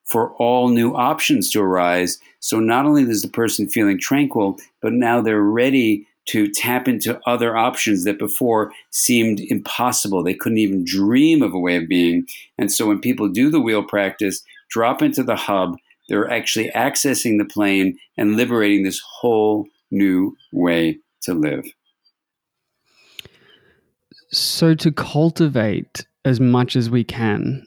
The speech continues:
Speaker 2: our ability to transcend the plateau and to access this realm of possibility for those of us who have experienced any type of pain, particularly complex or,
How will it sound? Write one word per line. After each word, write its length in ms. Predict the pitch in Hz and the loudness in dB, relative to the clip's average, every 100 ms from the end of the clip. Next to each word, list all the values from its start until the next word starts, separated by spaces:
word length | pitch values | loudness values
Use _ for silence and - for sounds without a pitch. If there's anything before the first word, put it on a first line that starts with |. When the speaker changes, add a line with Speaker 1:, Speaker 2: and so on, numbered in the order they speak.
| _ | _
Speaker 2:
our 220 | 120 120 120 | -2 0 2
ability 680 | 120 120 117 117 113 110 | 2 2 2 2 0 0
to 840 | - - - 117 113 110 110 110 117 _ _ _ _ | -2 -4 0 2 2 2 2 0 -4 _ _ _ _
transcend 880 | - - 120 113 - 135 123 127 120 | -4 0 0 0 -2 2 4 4 2
the 80 | 120 | -2
plateau 500 | - 104 107 - 101 - - - _ _ _ _ _ - | -2 -6 -4 -4 -4 -4 -10 -16 _ _ _ _ _ -2
and 640 | 123 120 117 113 110 107 - | 2 4 4 4 2 -2 -8
to 340 | - 131 120 113 | -4 2 2 2
access 560 | - 127 - - 139 - | -2 -4 -4 -2 -2 0
this 240 | 127 - | -2 0
realm 260 | 123 117 117 | 0 2 2
of 140 | - | 0
possibility 720 | 113 110 110 110 101 107 - | -4 -4 -2 -2 -2 -2 -4
for 160 | - 123 | -4 -2
those 260 | 117 120 | 0 0
of 80 | 117 | 0
us 140 | 120 - | -2 0
who 160 | 117 | 0
have 140 | 113 113 | 0 -2
experienced 800 | - - 113 113 110 113 - - - - _ 131 | -4 -2 0 2 2 -2 -8 -20 -20 -20 _ 0
any 200 | 139 139 | 2 2
type 220 | 127 117 | 0 0
of 160 | 113 | -4
pain, 260 | - 113 110 | -2 0 0
particularly 460 | 101 120 - 113 113 | -2 -4 0 0 0
complex 500 | 117 113 110 110 - | -2 0 -2 -2 -4
or, 340 | 113 110 | -2 -2